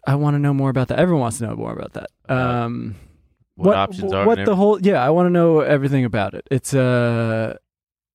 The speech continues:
Speaker 1: you know, I think everyone understands the basics of stocks, right? You buy stocks, you own a little bit in a company, you
Speaker 2: Yeah.
Speaker 1: watch it. If it goes up, you sell. If it, if you lose too much, you dump it.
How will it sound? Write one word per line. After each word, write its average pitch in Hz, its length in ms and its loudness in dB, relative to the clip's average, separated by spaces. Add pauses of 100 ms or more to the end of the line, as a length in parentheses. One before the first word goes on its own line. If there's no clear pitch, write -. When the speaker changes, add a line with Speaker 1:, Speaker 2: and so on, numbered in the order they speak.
Speaker 1:
you 151 120 2
know, 127 120 0
I 151 60 2
think 175 200 0
everyone 143 540 2
understands 131 480 2
the 117 60 -2
basics 123 440 -2
of 113 340 -4 (500)
stocks, - 640 0
right? 123 360 0
You 117 80 -12
buy 110 200 -2
stocks, - 400 -2
you 110 120 -2
own 113 160 -2
a 110 60 -2
little 110 160 -2
bit 107 120 -4
in 110 140 -4
a 107 40 -8
company, 147 380 0
you 120 140 2
Speaker 2:
Yeah. 151 120 2
Speaker 1:
watch 131 200 0
it. 127 100 2
If 110 120 -4
it 113 80 -8
goes 110 200 -2
up, 120 160 -4
you 110 60 -6
sell. 127 420 0
If 110 180 -8
it, 107 160 -6
if 107 160 -6
you 107 120 -4
lose 110 140 -6
too - 100 -12
much, 101 220 -8
you 110 40 -16
dump 120 240 -2
it. 117 220 -4